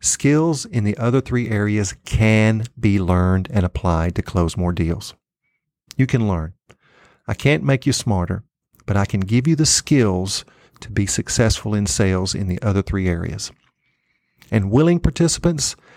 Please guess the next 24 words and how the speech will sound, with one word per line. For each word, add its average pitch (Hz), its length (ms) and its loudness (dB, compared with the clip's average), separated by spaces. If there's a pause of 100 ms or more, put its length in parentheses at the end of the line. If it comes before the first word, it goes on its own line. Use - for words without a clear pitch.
(400)
can 95 280 0
learn 110 420 2
to 98 180 -6
improve 95 600 0
performance. 90 720 -8 (760)
It's 156 200 0
hard. 208 460 0 (640)
Overcoming 139 640 0
status 117 480 0
quo 127 260 -2
bias 120 640 -2 (320)
can 110 460 0 (200)
be 98 340 -2 (400)
daunting. 104 540 0 (1000)
Getting 139 280 2
a 113 100 0
sales - 440 0
rep, 147 180 2
especially 160 440 -2
a 113 80 2
long 117 380 0
tenured 131 340 -2
sales 127 320 -4
rep, 131 220 -2